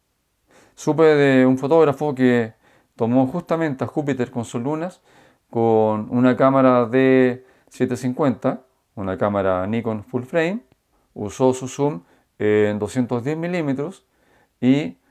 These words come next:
haciendo recorte en el computador logró visualizar a Júpiter con sus cuatro lunas más grandes.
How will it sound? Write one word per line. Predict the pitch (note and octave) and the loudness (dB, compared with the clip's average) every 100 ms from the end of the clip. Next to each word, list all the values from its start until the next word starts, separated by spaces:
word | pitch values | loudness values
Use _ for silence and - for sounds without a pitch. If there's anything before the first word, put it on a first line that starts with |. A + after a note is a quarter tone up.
| _ | _
haciendo | - G2+ - C3 C3 B2+ A#2+ | -10 -6 0 2 2 2 2
recorte | A2+ A#2+ D3 D3 D3 D3 C3+ | 0 -2 0 -2 -2 -2 0
en | |
el | B2+ B2 | 0 -2
computador | C3 C3+ C3+ C#3 D#3 G3+ _ _ _ _ _ _ _ - | -8 -6 -2 0 0 -2 _ _ _ _ _ _ _ -4
logró | A#2 A#2+ B2 C3+ C#3 C#3 C3+ C3 - | 0 2 2 4 4 4 0 -4 -8
visualizar | A2+ B2 B2+ A#2+ - C#3 C#3+ _ _ _ _ - | -6 -2 -2 -2 0 0 0 _ _ _ _ -2
a | A2 | -2
Júpiter | - C#3 C3+ C3 C3 | 0 -2 -2 -2 -2
con | C3 - | -6 -10
sus | A#2+ | -12
cuatro | - A#2+ A#2+ | -4 -2 -2
lunas | A#2 A#2+ A#2+ B2 | -2 -2 -2 -6
más | G#2+ G#2 G2 | -8 -8 -6
grandes. | F2 D#2 B1 _ | -8 -12 -16 _